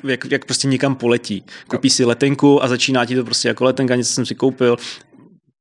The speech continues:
Speaker 1: Nějaký, někteří lidé se dokážou odbavit dokonce doma, že jo? Takže prostě už jdou na letiště, mají tu palubku, že nemusí už ani na ten, na ten check-in.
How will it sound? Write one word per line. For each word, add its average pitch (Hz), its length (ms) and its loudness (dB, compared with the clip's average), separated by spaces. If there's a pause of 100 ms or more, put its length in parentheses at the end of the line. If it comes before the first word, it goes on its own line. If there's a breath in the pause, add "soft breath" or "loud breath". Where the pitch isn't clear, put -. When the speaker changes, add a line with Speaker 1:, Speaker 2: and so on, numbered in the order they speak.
(240)
Speaker 1:
Nějaký, 120 400 -2
někteří 127 480 2
lidé 123 380 2
se 131 120 2
dokážou 120 360 0
odbavit 110 400 -2
dokonce 107 340 -4
doma, 135 360 2
že 113 120 -2
jo? 113 80 2
Takže 104 220 -6
prostě - 240 -6
už 107 80 -2
jdou 113 80 0
na 117 100 0
letiště, 120 340 -2
mají 104 140 -4
tu 104 100 -10
palubku, 117 340 -2
že 113 80 -4
nemusí 110 280 -4
už 110 120 -8
ani 110 120 -6
na 104 100 -8
ten, 104 160 -8
na 113 100 -4
ten 107 180 -6
check-in. 131 360 0